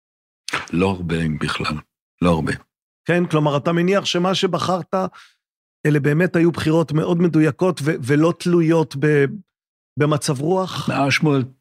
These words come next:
Speaker 1: תבין את, את, את, את, את ס-, סידור הכתיבה.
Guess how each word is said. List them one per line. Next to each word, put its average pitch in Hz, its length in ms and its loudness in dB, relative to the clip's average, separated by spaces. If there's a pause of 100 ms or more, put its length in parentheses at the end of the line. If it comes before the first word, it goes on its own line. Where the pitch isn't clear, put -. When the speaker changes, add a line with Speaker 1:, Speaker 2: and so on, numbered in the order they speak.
(100)
Speaker 1:
תבין 131 340 2
את, 117 220 -4
את, 110 160 -4
את, 107 220 -4 (200)
את, 87 160 -8 (100)
את 92 120 -4 (720)
ס-, - 240 -4 (960)
סידור 120 600 2
הכתיבה. - 580 -4